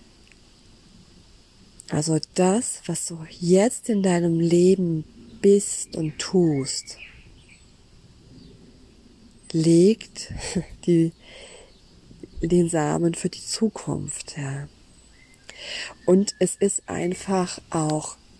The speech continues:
möglich, dass du den Himmel auf der Erde erlebst,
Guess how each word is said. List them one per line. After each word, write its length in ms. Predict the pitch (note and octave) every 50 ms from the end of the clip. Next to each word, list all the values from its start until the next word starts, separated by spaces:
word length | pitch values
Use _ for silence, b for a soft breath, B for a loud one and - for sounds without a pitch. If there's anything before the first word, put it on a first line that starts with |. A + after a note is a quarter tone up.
| - - _ - - - - - - - - _ _ _ - - - _ _
möglich, 880 | - E3 D#3 D#3+ E3 E3+ F#3 - - - - A3+ B3 C#4 - - - - _ _ _ _ _ _ _ - _ _
dass 360 | - F3 E3+ D#3+ - - - - _ -
du 440 | - B3+ C4+ B3 A3+ A3+ A#3 B3 A#3+ - _ -
den 140 | - F3+ E3+
Himmel 460 | E3 E3 - F#3 A3+ B3 C#4 B3+ A3+
auf 240 | - - D#3 D3+ -
der 200 | - E3+ D#3+ -
Erde 340 | - D3+ D3+ D3+ D#3 E3 -
erlebst, 580 | - D#3+ D#3+ D#3+ E3+ F3 F3+ - - - -